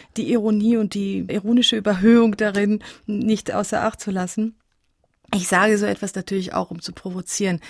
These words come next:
Also selbstverständlich brauchen wir das. Wir brauchen genau das Nicht-Passende.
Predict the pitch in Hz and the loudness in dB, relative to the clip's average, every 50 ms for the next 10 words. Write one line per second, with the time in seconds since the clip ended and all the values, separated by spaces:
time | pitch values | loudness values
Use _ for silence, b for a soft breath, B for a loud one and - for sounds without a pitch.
0 | B B B 185 196 196 - - 185 - - 208 196 185 - 180 - - 180 185 | B B B -8 -8 -8 -8 -8 -10 -6 -4 -2 -2 -2 -4 -8 -12 -10 -6 -4
1 | 180 170 - 180 180 170 170 156 160 - - 165 - - - 202 - - 175 196 | -4 -4 -4 -6 -6 -6 -6 -8 -8 -10 -10 -12 -12 -12 -12 -10 -6 -4 -2 -2
2 | 202 - 196 190 - 185 180 180 185 190 190 196 190 190 - b b b b b | -2 -4 -8 -8 -6 -4 -2 -2 0 0 0 0 -2 -4 -6 b b b b b
3 | b b - 190 180 180 - - - 208 202 185 - - - - - 196 175 165 | b b -2 -2 -2 -2 -2 -4 -2 -2 -2 -2 -2 -6 -10 -8 -4 -4 -2 -2
4 | - - - - - - 80 - - | -4 -6 -8 -8 -8 -8 -10 -12 -12